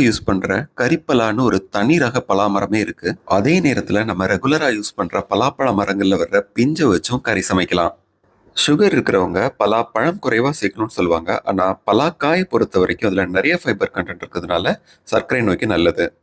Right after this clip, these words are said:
பலாக்காயுமே இறைச்சி மாதிரி தான், எந்த சுவையுமே இல்லாதது.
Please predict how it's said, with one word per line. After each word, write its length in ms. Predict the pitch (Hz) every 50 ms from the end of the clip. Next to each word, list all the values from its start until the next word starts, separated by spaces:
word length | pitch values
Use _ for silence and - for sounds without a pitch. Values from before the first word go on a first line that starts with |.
| _ _
பலாக்காயுமே 680 | - 104 110 135 175 190 - 170 135 110 104 95 98 113
இறைச்சி 320 | 98 95 104 113 113 - 107
மாதிரி 280 | 104 95 85 82 - -
தான், 200 | 98 95 98 - - 87
எந்த 280 | 95 101 117 143 156 -
சுவையுமே 360 | - 104 101 98 95 101 113 101 87
இல்லாதது. 400 | 85 90 - - 82 80 90